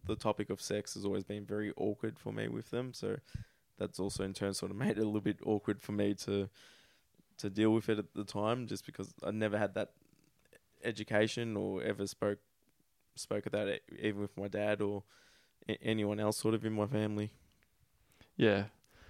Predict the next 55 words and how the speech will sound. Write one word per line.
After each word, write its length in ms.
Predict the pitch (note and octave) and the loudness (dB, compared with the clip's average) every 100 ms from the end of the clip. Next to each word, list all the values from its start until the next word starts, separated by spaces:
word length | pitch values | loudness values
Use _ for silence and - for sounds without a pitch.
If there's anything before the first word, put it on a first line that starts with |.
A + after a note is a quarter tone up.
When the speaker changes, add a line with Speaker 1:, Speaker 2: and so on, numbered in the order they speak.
| - | 4
Speaker 2:
hundred, 260 | - C#3+ B2 C3+ | 10 10 8 8
hundred 200 | C#3 B2 | 8 8
percent. 280 | G#2+ B2 | 8 6
And 100 | - | 10
that's 300 | B2+ A#2+ - - - | 10 10 4 -8 -2
a 80 | A#2+ | 6
lot 180 | B2 A2+ | 8 8
of 60 | |
guys 260 | A#2 A#2 A#2 | 4 2 2
that 180 | A#2 - - - B2 - - | -2 -2 -12 -14 -14 -4 10
I 120 | B2 | 10
actually 260 | A#2+ - | 10 4
talk 280 | A2 A#2+ A#2+ | 6 8 8
to 180 | - G#2+ | 4 4
going, 280 | G#2+ G#2+ G#2 | 8 6 6
they've 120 | G#2 | 4
been 200 | G2+ G#2+ | 4 2
brought 280 | G#2+ A#2 A2 | 6 8 8
up 240 | A2+ A2 - - - - - | 8 6 0 -20 -20 -20 -6
and 220 | A#2+ A2+ | 0 2
they 120 | A2 | 2
go, 120 | G#2 G#2 | 0 4
they 120 | B2 | 8
don't 140 | D#3 | 8
have 140 | D#3+ D3+ | 8 8
someone 220 | D#3 C3+ | 6 4
to 60 | |
talk 220 | C#3 A2+ - | 0 -2 -2
to. 220 | A#2+ C3+ - | -4 -4 -2
They've 160 | B2 B2 | 2 2
never 180 | C3 B2+ | 2 4
had 100 | B2 | 4
a 60 | |
sexual 340 | A#2 B2 - A#2 | 4 2 4 4
education. 560 | A2 A2 A2 G#2+ A2+ - | 4 2 2 2 -4 -2
Their 140 | G#2+ B2+ | 4 8
only 180 | C#3 D3 | 8 8
sexual 320 | E3 - D3+ | 4 6 6
education 480 | C3+ D3 C3 C#3 C#3 | 8 8 8 8 4
is 80 | |
porn. 400 | C3+ - A2 G#2 G#2+ - - - | 2 4 6 4 0 -10 -16 -6
And 200 | B2+ B2 | -4 0
then 240 | B2 A#2+ - _ - | -2 -2 -8 _ 2
if 240 | C#3 B2+ | 4 8
they're 160 | B2 A2+ | 8 8
watching 460 | C3 - - A#2 | 8 6 4 -2
porn, 300 | - A2 G#2+ - - - | 0 2 2 0 -14 2
what's 220 | B2+ B2 - | 4 4 6
going 220 | B2+ A#2 | 4 6
to 80 | B2 | 6
happen? 300 | D3+ C3+ G#2+ | 6 4 2
It's 140 | A2 | 2
actually 240 | B2 - A2+ | 2 2 0
going 240 | A#2 A2+ | 2 2
to 360 | - A#2 A2+ | 0 0 2